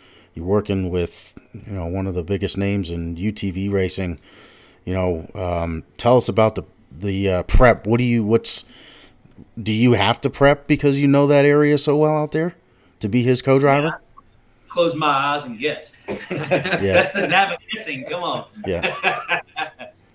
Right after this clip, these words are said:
Speaker 2: No, M-, McCoy's, uh, whenever I got asked last year to race the Hammers,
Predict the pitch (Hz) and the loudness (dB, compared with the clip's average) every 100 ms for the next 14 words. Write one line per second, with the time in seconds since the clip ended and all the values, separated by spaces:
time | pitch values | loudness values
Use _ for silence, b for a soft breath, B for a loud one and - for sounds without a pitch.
0 | _ - 123 147 143 143 131 143 147 185 | _ 0 2 4 2 -2 -6 -8 -8 -6
1 | 202 185 147 139 135 131 127 120 135 151 | -2 -2 -4 -4 -4 -2 -4 -6 -8 -8
2 | 139 135 139 120 127 120 120 127 127 120 | -4 -4 -4 -6 -8 -12 -10 -10 -12 -14
3 | 110 110 110 117 - - 123 127 107 104 | -14 -12 -12 -12 -14 -18 -16 -16 -16 -20
4 | - | -20